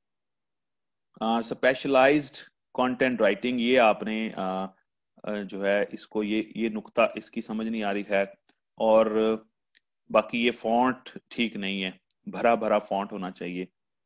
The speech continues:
ये जिस तरह "Are you looking for a perfect content", ये वाला फॉन्ट अच्छा था, अ, लेकिन ये सवाल इमेज के ऊपर पूछने की जरूरत नहीं है। "The choice is here",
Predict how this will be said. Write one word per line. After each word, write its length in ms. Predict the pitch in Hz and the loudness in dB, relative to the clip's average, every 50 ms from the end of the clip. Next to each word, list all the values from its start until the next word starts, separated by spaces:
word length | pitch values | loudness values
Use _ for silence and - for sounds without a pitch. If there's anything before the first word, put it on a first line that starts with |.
| _ - | _ 0
ये 140 | 107 117 | 0 0
जिस 200 | 113 113 117 - | 0 0 -4 -4
तरह 180 | - 123 127 - - | -2 -2 -2 2 4
"Are 300 | 120 120 120 123 123 120 | 6 6 6 6 4 2
you 100 | 123 117 | 0 0
looking 480 | 113 110 113 - 131 123 120 113 - | 0 -2 -2 -2 -4 -4 -4 -4 -2
for 160 | 110 107 107 107 | 0 2 4 2
a 80 | 107 107 - 110 | 2 2 2 0
perfect 360 | 113 110 - 123 113 - - - - | 0 2 -2 -6 -6 -6 -6 -2 0
content", 420 | 107 101 98 _ 110 110 117 113 104 | 0 0 0 _ -2 -2 -2 -4 -8
ये 240 | 104 101 123 143 160 | -4 -2 2 2 4
वाला 220 | 151 139 120 110 | 4 4 4 2
फॉन्ट 340 | 107 - - 98 98 98 - | 0 0 -4 -6 -4 -4 -6
अच्छा 260 | 85 - - 113 110 | -8 -6 -2 -2 -2
था, 360 | - - 117 117 113 - _ _ _ _ _ _ _ _ - | 0 0 -2 -2 -2 -6 _ _ _ _ _ _ _ _ -6
अ, 160 | 107 104 104 | -4 -2 -2
लेकिन 300 | 107 110 117 110 131 123 | 0 0 -2 -2 -2 -2
ये 140 | 120 120 117 | -2 -2 -2
सवाल 500 | - - 113 113 110 113 113 113 113 110 - - | -2 0 2 4 4 6 4 4 0 -4 -4 -4
इमेज 300 | 113 113 123 131 120 - | -2 0 0 -2 -2 -2
के 120 | - 123 | -2 -2
ऊपर 220 | 113 101 117 104 | -2 -2 -4 -6
पूछने 360 | 101 - 101 98 - - 101 95 | -6 -6 -8 -8 -6 -8 -10 -8
की 120 | 98 101 | -6 -8
जरूरत 280 | 92 92 90 90 90 - | -6 -4 -4 -4 -4 -6
नहीं 180 | 87 87 87 87 | -10 -12 -10 -10
है। 80 | 90 90 | -10 -8
"The 120 | 85 92 | -8 -8
choice 420 | - - 104 101 98 101 101 - | -6 0 2 2 2 2 0 -4
is 0 | |
here", 440 | 101 92 85 85 85 85 85 82 78 | -10 -10 -10 -10 -6 -4 -2 -2 -4